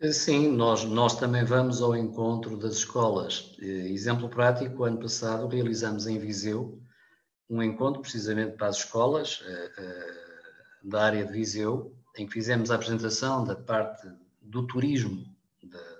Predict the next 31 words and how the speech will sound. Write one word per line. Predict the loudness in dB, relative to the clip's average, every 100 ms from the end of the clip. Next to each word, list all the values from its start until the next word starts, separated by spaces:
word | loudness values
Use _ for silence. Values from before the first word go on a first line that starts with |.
| -20 _ -18
da |
Visabeira, | -10 -6 0 2 2
de | 0
Visabeira | -4 -4 -2 -4
Turismo, | -4 0 0 0 -2 -6 -12 -14 -16 -16 -12
depois | 0 6 6
dos | 6
diversos | 2 2 2 0
cursos, | -2 -2 0 -4 -2
os | 0 -2
testemunhos, | -4 -8 -2 2 4 4 0 -2
digamos, | -6 -10 -4 -2 -2 -4 -8 -12
de | -8
alguns | -6 -6 -8
dos | -10
profissionais, | -12 -10 -8 -4 0 0 0 -4 -8 -18 -20 -18 -18 -18 -12 2
eh, | 6 8 8 8 6 4 -2 -6 -6
e | -6
posso | 4 4 4
dar | 2
também | 2 2 4 4 4
o |
exemplo | 0 0 0 -2 -4
de |
que | -4 -4
este | -2
ano | 0 0
vamos | 0 0 0
estar | -2
presentes | -2 -2 -2 0 0 -2 -2 -2 -4 -8 _ _ -8
na | -4 0 2 2 2 0